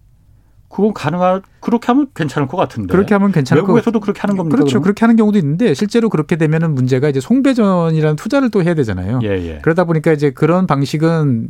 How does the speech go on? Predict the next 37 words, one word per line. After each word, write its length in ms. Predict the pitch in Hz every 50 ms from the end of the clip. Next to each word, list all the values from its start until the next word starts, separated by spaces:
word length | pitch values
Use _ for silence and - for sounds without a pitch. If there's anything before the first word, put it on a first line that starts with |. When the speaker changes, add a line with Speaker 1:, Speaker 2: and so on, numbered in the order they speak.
| 139
Speaker 2:
이제 340 | 139 123 139 135 127 120 117 - _ _ _ -
하고는 400 | 120 - 226 233 262 269 247 165
있습니다만 760 | 123 - 127 117 107 101 104 107 139 165 147 107 95 101 - 139
이제 300 | 127 117 123 120 117 110 - -
생각보다는 500 | - 190 214 233 - 226 214 208 208 190
좀 80 | 185
비중이 300 | 151 131 113 131 139 135
적고 420 | - 82 - - - 143 123 90 - 123
Speaker 1:
예. 380 | 104 95 87 87 85 87 87 -
Speaker 2:
기존의 320 | 139 135 165 180 180 180 175
송배전 640 | - 226 220 233 226 208 208 202 196 196 190 180
망을 340 | 156 110 110 120 131 160 147
어떻게 140 | 123 139 131
잘 240 | 123 120 117 117
이용해가지고 960 | 110 110 113 120 127 156 185 190 175 143 113 95 98 95 104 110 113 104 92 -
Speaker 1:
예. 140 | 101 92 85
Speaker 2:
가는 480 | - 120 135 143 147 139 127 123 127
안들이 420 | 120 117 117 131 131 139 143 147 135
훨씬 300 | 135 143 - - 151 135
이제 140 | 120 120 107
많게 300 | 101 98 107 117 - 151
되는 220 | 127 107 95 92
거죠, 300 | 85 87 85 - 139 135
보면은. 340 | 117 104 95 92 90 87 90
Speaker 1:
예. 40 | 110
Speaker 2:
그래서 180 | 135 151 165
우리나라 240 | 165 170 185 190 190
같은 260 | 190 180 - 180 175
경우는 360 | 175 170 165 165 175 170 160 - - - - - - - - -
발전 340 | - 113 127 131 196 196 190
사업자가 460 | 170 185 185 175 170 - 180 185 220
일단 220 | 196 170 - 143 127
한전, 380 | 139 131 123 113 98 87 82 - _ _
한-, 200 | - 135 143 165
하고 160 | 135 147 160 156
계약을 320 | - 104 98 98 101 95
하고 240 | 90 87 90 85